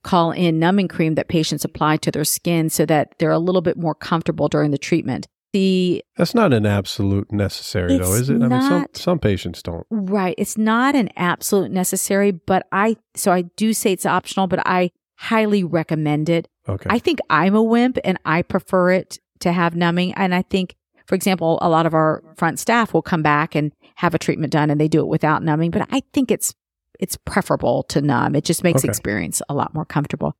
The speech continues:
Speaker 1: And going back to staff, this is something that we do once every couple of months on our skin just to kind of maintain it as well.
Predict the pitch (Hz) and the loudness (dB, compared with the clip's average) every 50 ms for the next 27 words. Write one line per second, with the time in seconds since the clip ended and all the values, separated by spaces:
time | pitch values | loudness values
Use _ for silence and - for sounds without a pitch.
0 | _ _ _ _ _ _ _ _ - 185 175 175 170 165 165 160 - - - - | _ _ _ _ _ _ _ _ 0 2 2 4 4 4 2 0 -2 -4 -6 0
1 | - 185 180 170 170 160 156 - - 151 - - 185 175 170 160 - - - - | 2 2 2 4 2 2 0 0 -2 -6 -2 0 2 2 2 2 0 -2 -8 -8
2 | 175 160 190 - - 196 - - 170 160 165 156 139 - - 165 170 156 156 151 | -2 -2 0 0 0 -2 0 0 -2 0 -2 -4 -4 -2 0 0 2 2 4 2
3 | 151 147 147 - _ _ _ - - 165 170 165 - 170 147 147 139 - - 165 | 4 2 0 -2 _ _ _ -2 0 0 2 2 0 0 0 -2 -4 -2 -4 -4
4 | - 151 143 127 151 151 139 143 - - - - 143 139 143 143 - - - - | -2 -2 -2 -2 0 0 -2 -2 -2 -4 -4 -4 -2 0 -2 -2 -2 -4 -2 0
5 | 151 143 139 143 - - 147 - 151 - - 156 147 147 143 147 139 143 147 - | 0 0 0 0 -2 -4 -4 -4 -6 -4 -2 -2 0 2 2 2 0 0 0 0
6 | 170 151 147 139 - 151 139 143 - 151 143 135 147 156 | 0 0 0 0 -2 -2 -2 -2 0 0 0 0 -2 -6